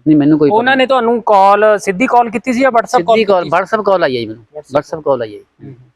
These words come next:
Speaker 1: ਹਾਂਜੀ।
Speaker 2: ਉਹਨਾਂ ਦੀ ਕੋਈ ਰਿਕਾਰਡਿੰਗ ਵਗੈਰਾ ਹੈਗੀ ਤੁਹਾਡੇ ਕੋਲ?
Speaker 1: ਰਿਕਾਰਡਿੰਗ ਮੇਰੇ ਤੇ ਜੀ ਉਸ ਟਾਈਮ ਲਾਈ ਨਹੀਂ ਹੋਈ ਜੀ, ਮੈਂ ਤਾਂ, ਤਾਂ ਡਰ ਗਿਆ। ਮੈਂ ਕਿਹਾ ਚਲੋ ਕਈ ਵਾਰੀ ਬੱਚੇ ਗਲਤੀ ਕਰ ਵੀ ਲੈਂਦੇ ਨੇ,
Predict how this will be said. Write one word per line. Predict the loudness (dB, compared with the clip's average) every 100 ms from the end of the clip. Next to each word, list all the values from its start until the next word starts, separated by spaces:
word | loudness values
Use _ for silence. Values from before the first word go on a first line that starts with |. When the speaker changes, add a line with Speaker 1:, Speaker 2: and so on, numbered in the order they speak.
| _ _ -16
Speaker 1:
ਹਾਂਜੀ। | -12
Speaker 2:
ਉਹਨਾਂ | -6 -4
ਦੀ | -2
ਕੋਈ | 0 2
ਰਿਕਾਰਡਿੰਗ | 2 0 0 0
ਵਗੈਰਾ | 0 2 0
ਹੈਗੀ | -2 -4
ਤੁਹਾਡੇ | -4 -6
ਕੋਲ? |
Speaker 1:
ਰਿਕਾਰਡਿੰਗ | -4 -2 -2 -2
ਮੇਰੇ | -2 0
ਤੇ |
ਜੀ | 0
ਉਸ | 2
ਟਾਈਮ | 0 0
ਲਾਈ | 0 0
ਨਹੀਂ | 0
ਹੋਈ | 0
ਜੀ, | 0
ਮੈਂ | -2 -2
ਤਾਂ, | -2
ਤਾਂ | -2 0
ਡਰ | -2
ਗਿਆ। | 0 0
ਮੈਂ | 0 0
ਕਿਹਾ | 0
ਚਲੋ | 0
ਕਈ | 0 0
ਵਾਰੀ | 2 2
ਬੱਚੇ | -2 -4 -2
ਗਲਤੀ | -2 -2 -2
ਕਰ | -4
ਵੀ | 0 0
ਲੈਂਦੇ | 0 0
ਨੇ, | 0